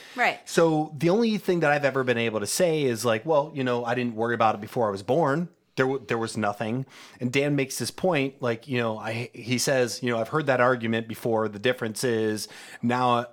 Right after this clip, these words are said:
Speaker 2: now I know what life is, and I have to then try to train myself to think of, you know, what, I, I know what I'm losing, right?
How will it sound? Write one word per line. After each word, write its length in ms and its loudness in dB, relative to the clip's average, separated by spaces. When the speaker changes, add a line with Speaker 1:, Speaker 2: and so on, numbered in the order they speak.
Speaker 2:
now 400 2
I 180 4
know 320 4
what 240 -2
life 420 -2
is, 400 0
and 140 -2
I 140 6
have 300 0
to 540 -2
then 500 2
try 300 2
to 140 -8
train 380 0
myself 580 0
to 80 -6
think 340 -2
of, 280 0
you 80 0
know, 100 2
what, 500 -2
I, 80 4
I 60 2
know 180 6
what 120 4
I'm 140 0
losing, 400 -4
right? 280 -2